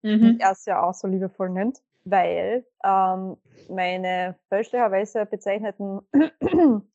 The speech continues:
Speaker 2: Monstera Minimas, wie ich sie bestellt hab und dann rausgestellt hat sich ja, dass es nicht so richtige Monstera sind,
Speaker 1: Mhm.
Speaker 2: ähm, haben Frostschäden,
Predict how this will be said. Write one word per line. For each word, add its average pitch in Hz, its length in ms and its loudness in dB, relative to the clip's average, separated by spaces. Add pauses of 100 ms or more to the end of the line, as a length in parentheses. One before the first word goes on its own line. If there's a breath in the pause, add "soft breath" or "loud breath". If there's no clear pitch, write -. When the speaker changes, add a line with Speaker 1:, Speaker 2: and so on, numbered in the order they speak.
(120)
Speaker 2:
Monstera 196 580 -2
Minimas, 233 640 -4
wie 208 120 -6
ich 202 80 -10
sie 196 80 -10
bestellt 190 440 -6
hab 220 220 0
und 190 160 -8
dann 185 120 -6
rausgestellt 185 420 -6
hat 185 120 -8
sich 196 120 -12
ja, 180 80 -4
dass 190 180 -10
es - 220 -18
nicht 220 200 -14
so 226 180 -2
richtige 226 420 -8
Monstera 220 480 -8
sind, 233 260 -10 (380 soft breath)
Speaker 1:
Mhm. 208 360 2
Speaker 2:
ähm, 202 460 -2 (100)
haben 220 360 0 (320)
Frostschäden, - 840 -16